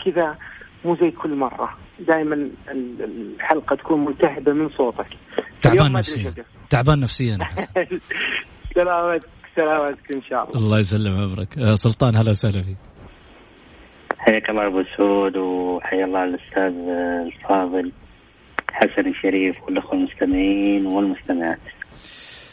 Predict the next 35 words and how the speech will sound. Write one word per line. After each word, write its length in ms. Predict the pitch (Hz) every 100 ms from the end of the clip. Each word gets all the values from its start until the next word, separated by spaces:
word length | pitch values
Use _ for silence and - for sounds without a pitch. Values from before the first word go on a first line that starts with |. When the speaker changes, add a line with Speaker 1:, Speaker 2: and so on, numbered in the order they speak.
| - - - -
Speaker 2:
يا 100 | 123
هلا 220 | 110 107
وسهلا 340 | 92 101 90
فيكم. 440 | 82 101 - 98 98
آه، 380 | 98 95 95
خلينا 340 | 92 135 151 156
نبدأ 360 | 160 139 147
في، 520 | 117 127 127 123 120 120
آه، 340 | 117 120 117
أطروحاتنا. 680 | 113 123 117 135 113 - 95 - - - - 107
آه، 720 | 113 110 110 107 101 101 95
حسن 280 | 87 135 117
شريف 340 | 98 117 113
يقول، 420 | 101 117 117 104 98
آه، 380 | 92 87 85 90 - - - - - - - -
"صوتك 400 | - 123 113 110
مبين 320 | 110 117 107
أبو 100 | 101
سعود 240 | - 110
تعبان، 520 | 101 98 95 117 113
ولكن 320 | 107 107 - 117
أنتوا 200 | 113 107
اللي 140 | 101
راح 100 | 92
تلهبوا 360 | - 101 98 92
الحلقة 340 | - 107 -
اليوم 320 | 87 98 127 - - - - - - - -
بردودكم 1200 | 101 104 101 98 101 92 113 120 123 151 - 123 107
على 160 | 107
الأسئلة 400 | 113 143 - 127
اللي 180 | 113 123
أنا 120 | 127
راح 160 | 117 101
أطرحها 340 | 117 127 117
عليكم، 520 | 101 120 123 - 110